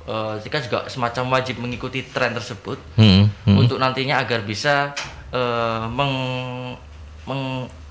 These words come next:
Speaker 1: mengtransformasikan
Speaker 2: Hmm,
Speaker 1: tujuan
Speaker 2: hmm.
Speaker 1: utama perusahaan ke setiap lini departemen ada di bawah-bawahnya.
Speaker 2: Hmm, hmm, hmm.
Speaker 1: Seperti itu.
Speaker 2: Hmm, gitu, ya. Nah, eh, langkah-langkah konkretnya seperti apa kalau, eh, eh,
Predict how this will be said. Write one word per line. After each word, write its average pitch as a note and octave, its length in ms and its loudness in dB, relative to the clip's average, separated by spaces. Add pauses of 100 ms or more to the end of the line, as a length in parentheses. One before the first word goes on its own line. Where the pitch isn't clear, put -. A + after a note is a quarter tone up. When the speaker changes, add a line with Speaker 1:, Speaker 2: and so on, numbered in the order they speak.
Speaker 1:
mengtransformasikan C3+ 1300 -2
Speaker 2:
Hmm, G#2+ 240 8
Speaker 1:
tujuan A#2 240 4
Speaker 2:
hmm. G2 80 6
Speaker 1:
utama B2 240 2
perusahaan B2 480 0
ke A#2+ 240 -2
setiap A#2+ 320 -2
lini C3 320 -6
departemen A#2+ 480 -4
ada A2+ 160 -2
di G#2+ 80 -6
bawah-bawahnya. G2 600 -2 (440)
Speaker 2:
Hmm, G2+ 160 8
hmm, F2+ 200 8 (120)
hmm. - 0 -
Speaker 1:
Seperti E2+ 320 8
itu. F#2+ 280 -6 (280)
Speaker 2:
Hmm, E2 720 6 (480)
gitu, F#2 160 2
ya. E2 240 4 (400)
Nah, F#2+ 160 4 (240)
eh, G#2 320 4
langkah-langkah A#2 560 2
konkretnya B2 400 4
seperti A2 320 2
apa A#2 160 2
kalau, F2+ 400 4
eh, F2 360 2 (120)
eh, F2 140 4